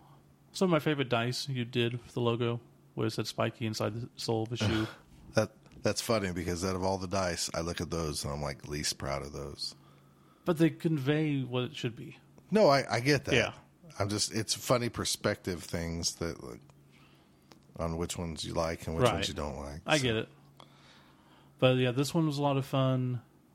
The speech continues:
Speaker 1: Uh, again, just weird, wild wackiness.
Speaker 2: So, uh, this year, two thousand fourteen,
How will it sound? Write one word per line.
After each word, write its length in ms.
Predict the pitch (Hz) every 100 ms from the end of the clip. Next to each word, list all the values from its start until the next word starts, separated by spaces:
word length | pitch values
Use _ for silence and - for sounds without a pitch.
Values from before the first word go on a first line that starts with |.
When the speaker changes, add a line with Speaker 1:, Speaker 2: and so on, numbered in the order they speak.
| _ _ -
Speaker 1:
Uh, 280 | 127 113 113
again, 520 | 127 123 120 117 117 113 - -
just 240 | - 117 - - - - - -
weird, 460 | 135 123 120 113
wild 420 | 110 110 113 110
wackiness. 600 | - 110 - 104 107 - - - - - - - - - - - - - -
Speaker 2:
So, 340 | - 120 117
uh, 320 | 113 107 107 104 - - _ _ - - - 98 - - -
this 300 | 123 151 -
year, 160 | 117 107
two 200 | - 117
thousand 260 | 117 110 107
fourteen, 560 | 117 - 110 95 92